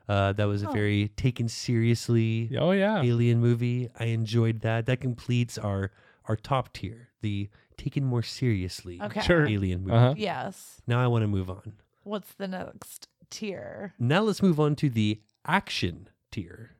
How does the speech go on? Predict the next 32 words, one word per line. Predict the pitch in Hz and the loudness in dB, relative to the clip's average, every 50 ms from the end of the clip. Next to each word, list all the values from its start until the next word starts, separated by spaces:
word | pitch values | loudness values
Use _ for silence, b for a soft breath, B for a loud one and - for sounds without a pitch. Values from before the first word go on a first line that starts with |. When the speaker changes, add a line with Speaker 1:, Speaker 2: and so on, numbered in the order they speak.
| _ _ _ | _ _ _
Speaker 3:
Oh, | - 185 208 233 254 226 143 104 95 95 - - | 0 2 2 2 4 2 2 2 0 -4 -6 -2
okay. | - 170 196 - - 104 104 110 - _ b b b b b - | -2 -2 0 2 0 0 0 -4 -10 _ b b b b b -2
Speaker 1:
This | 139 135 - | 0 0 2
is | 208 190 | -2 -2
still | - - 269 269 262 | 0 2 2 2 2
quality, | - - 247 196 151 143 151 165 196 226 254 247 | 4 4 6 6 8 6 6 4 4 2 0 0
Speaker 2:
Yeah. | - 220 214 190 160 - - - | 0 -2 -2 -2 -4 -4 0 2
Speaker 1:
but | 175 170 | 4 4
more | 165 175 175 180 180 - - | 6 6 6 6 6 4 0
action | - 160 175 165 - - - - 151 135 139 135 | -4 -4 -4 -4 -6 -8 0 2 2 4 4 2
or | - 131 127 117 | 2 2 2 2
horror | 113 - - - 175 170 147 101 87 | 2 -2 -4 -2 0 0 2 0 0
focused. | - - - - - 233 | -2 -6 -10 -10 -4 0
Speaker 2:
No, | 240 220 196 | 2 2 2
there | 190 214 214 220 | 2 2 2 2
is | 226 233 214 196 | 2 0 0 0
definitely | 240 220 190 - - 196 190 | 0 -2 -2 -2 -4 -6 -6
a | 185 | -6
different | 175 185 170 - 180 170 170 | -6 -8 -6 -6 -10 -10 -8
tier | - 190 - - | -12 -10 -10 -10
for | - - - | -12 -12 -16
this. | - - - - 113 113 - - - | -14 -12 -12 -12 -12 -12 -12 -2 2
Speaker 1:
Like, | 113 110 107 - | 4 4 4 4
this | 123 120 98 131 | 2 0 2 2
Speaker 2:
I | 127 | 0
Speaker 1:
is | 120 | 0
Speaker 2:
get | 117 120 | 2 2
Speaker 1:
where | 123 120 | 2 2
we | 117 117 113 | 4 2 2
Speaker 2:
this. | 113 | 2
Speaker 1:
get, | 117 113 110 | 0 -2 0
like, | 110 104 101 98 101 - - | -2 -2 -2 -2 -4 -6 -14